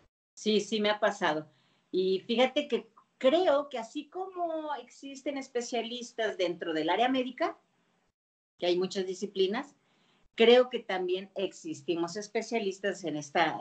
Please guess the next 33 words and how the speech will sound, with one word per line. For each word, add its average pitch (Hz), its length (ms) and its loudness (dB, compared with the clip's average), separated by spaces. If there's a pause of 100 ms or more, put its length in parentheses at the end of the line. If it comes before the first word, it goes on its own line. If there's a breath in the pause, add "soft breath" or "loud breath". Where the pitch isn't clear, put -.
(120)
traba-, 147 440 0
en 143 140 -8
este 139 180 -10
trabajo 147 400 -4
de 151 100 -6
terapia 143 360 -10
sistémica, 135 600 -14 (140)
digo, 151 240 0
perdón, 156 340 -2
de, 131 340 -6
de 143 280 -6
terapia 147 320 -2
regresiva, 139 520 -4 (240 loud breath)
hablando 170 340 4
de 165 80 4
hipnosis 156 420 2
específicamente. 135 880 -8 (540 soft breath)
Hay 208 140 4
personas 247 420 4
que 214 100 -14
se 202 160 0
dedican 202 560 2
mucho 233 580 -2 (760)
a 170 160 4
esa 196 260 -4
parte 190 440 0
de 170 240 -2
extraterrestres, 165 1000 -6
implantes, 165 1000 0
razas, 160 400 -2
ese, 151 240 -18
y 139 400 -16
demás. - 580 -6